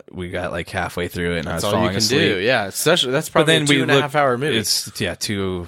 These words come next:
Speaker 1: hours and fifty-three
Speaker 2: So what do you
Speaker 1: minutes.
Speaker 2: think of Ahsoka?
Speaker 1: It's pretty good so far. I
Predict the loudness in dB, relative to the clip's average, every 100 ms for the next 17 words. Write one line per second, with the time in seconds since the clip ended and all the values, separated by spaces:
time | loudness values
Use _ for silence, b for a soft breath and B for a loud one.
0 | -10 -6 -4 -4 -6 -8 -8 -4 0 2
1 | 2 2 0 2 2 2 0 -2 -2 -4
2 | -16 _ _ _ -20 B B B B B
3 | 0 4 4 4 4 6 6 4